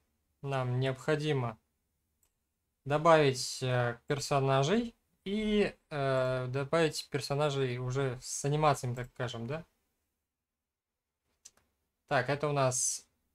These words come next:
э, давайте добавим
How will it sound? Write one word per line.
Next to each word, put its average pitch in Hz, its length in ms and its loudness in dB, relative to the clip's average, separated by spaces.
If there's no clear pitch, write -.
э, 127 480 2
давайте 131 460 -4
добавим 131 720 0